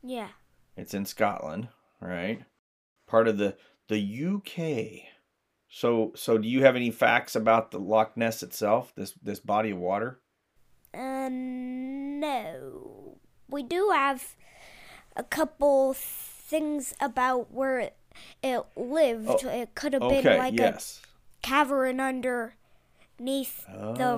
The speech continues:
Speaker 1: River of Loch Ness, like,
Speaker 2: Okay.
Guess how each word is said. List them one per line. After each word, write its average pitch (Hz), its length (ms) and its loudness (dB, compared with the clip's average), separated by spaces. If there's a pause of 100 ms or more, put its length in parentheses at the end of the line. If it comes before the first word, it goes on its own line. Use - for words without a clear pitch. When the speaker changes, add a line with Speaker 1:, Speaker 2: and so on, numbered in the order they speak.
Speaker 1:
River 262 340 0
of 240 180 -2
Loch 247 300 -4
Ness, 233 420 -4
like, - 340 -14 (720)
Speaker 2:
Okay. 120 480 -6